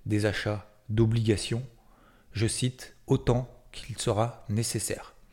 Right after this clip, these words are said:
Donc ils vont racheter des obligations à droite et à gauche pour pouvoir détendre le taux obligataire à dix ans,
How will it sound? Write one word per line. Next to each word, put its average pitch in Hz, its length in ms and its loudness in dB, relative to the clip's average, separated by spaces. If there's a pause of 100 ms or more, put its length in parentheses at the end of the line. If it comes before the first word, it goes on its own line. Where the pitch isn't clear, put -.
(520)
Donc 120 200 2
ils 127 60 4
vont 131 80 6
racheter 113 340 2
des 110 160 2
obligations 107 580 0
à 98 60 0
droite 95 240 0
et 92 40 0
à 90 40 0
gauche 123 240 0
pour - 180 -10
pouvoir 104 320 0
détendre 113 680 2 (260)
le 104 180 0
taux 113 240 8
obligataire 104 640 2
à 92 80 0
dix 92 240 -2
ans, 120 160 0